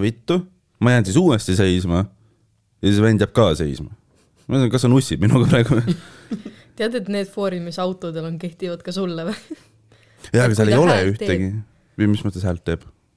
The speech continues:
Speaker 2: Ei, no selles suhtes, kui autod seisavad, siis ei tohi ka sina üle minna.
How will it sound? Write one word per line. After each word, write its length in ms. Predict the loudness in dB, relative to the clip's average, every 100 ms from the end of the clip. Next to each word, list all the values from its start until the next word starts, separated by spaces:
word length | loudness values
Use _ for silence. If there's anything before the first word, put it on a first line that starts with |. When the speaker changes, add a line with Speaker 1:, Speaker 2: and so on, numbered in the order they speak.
| _ _ _ _ -8
Speaker 2:
Ei, 100 | -8
no 80 | -8
selles 320 | -8 -10 -10
suhtes, 160 | -14 -12
kui 140 | -8 -6
autod 240 | -8 -12
seisavad, 480 | -10 -12 -10 -14 -14
siis 160 | -16 -14
ei 80 |
tohi 200 | -10 -10 -10
ka 80 |
sina 240 | -12 -12 -10 -12
üle 160 | -12
minna. 300 | -14 -16 -20